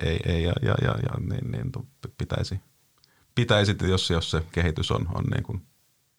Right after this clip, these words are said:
poikkeaa, poikkeaa aiemmin odotusta, niin pitäisi sitten siitä, siitä jollain lailla ilmoitella. Mutta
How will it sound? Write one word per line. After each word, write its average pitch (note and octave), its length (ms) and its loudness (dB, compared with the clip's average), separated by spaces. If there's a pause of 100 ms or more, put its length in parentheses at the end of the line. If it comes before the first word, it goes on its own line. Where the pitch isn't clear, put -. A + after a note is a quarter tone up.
(160)
poikkeaa, - 520 0 (160)
poikkeaa - 560 -4 (760)
aiemmin - 300 -4
odotusta, G#2 400 -8
niin - 100 -8
pitäisi - 280 -10
sitten - 280 -14 (180)
siitä, - 240 -6 (120)
siitä G2+ 260 2
jollain E2+ 340 4
lailla - 220 0 (200)
ilmoitella. - 680 0 (1080)
Mutta - 300 -2